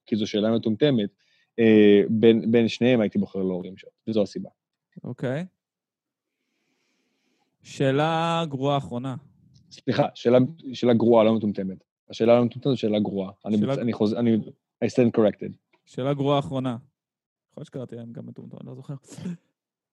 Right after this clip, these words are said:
Speaker 2: אם היית צריך, אה, איך אני... איך אני... How will I position this?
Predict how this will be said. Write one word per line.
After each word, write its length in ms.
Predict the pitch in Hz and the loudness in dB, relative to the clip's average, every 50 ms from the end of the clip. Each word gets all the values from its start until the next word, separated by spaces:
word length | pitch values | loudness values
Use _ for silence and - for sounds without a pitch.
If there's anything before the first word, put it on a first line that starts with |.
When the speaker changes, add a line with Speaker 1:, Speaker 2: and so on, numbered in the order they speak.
| _ _ _ _ _ _ _ _ - | _ _ _ _ _ _ _ _ -18
Speaker 2:
אם 180 | 120 147 165 175 | -14 -10 -8 -6
היית 160 | 180 175 185 | -6 -6 -6
צריך, 380 | 170 - 160 147 165 147 - | -8 -8 -8 -10 -8 -8 -8
אה, 320 | 160 151 143 135 131 131 127 | -8 -6 -6 -6 -6 -6 -6
איך 760 | 123 - - - - - _ _ _ _ _ _ _ - 190 | -8 -12 -16 -20 -20 -20 _ _ _ _ _ _ _ -20 -18
אני... 140 | 175 147 123 120 - | -10 -8 -8 -8 -8
איך 200 | - 143 143 - | -10 -18 -20 -20
אני... 300 | - - - - - - - - _ _ _ _ _ _ _ _ _ _ _ _ _ _ _ _ _ _ _ _ _ | -20 -20 -20 -20 -20 -20 -20 -20 _ _ _ _ _ _ _ _ _ _ _ _ _ _ _ _ _ _ _ _ _
How 80 | _ 135 | _ -14
will 220 | 147 156 156 143 | -12 -10 -10 -10
I 120 | 123 - 147 | -10 -12 -14
position 320 | 123 135 135 131 - 135 120 113 | -14 -12 -12 -14 -14 -14 -14 -14
this? 320 | 107 127 - _ _ _ | -16 -18 -20 _ _ _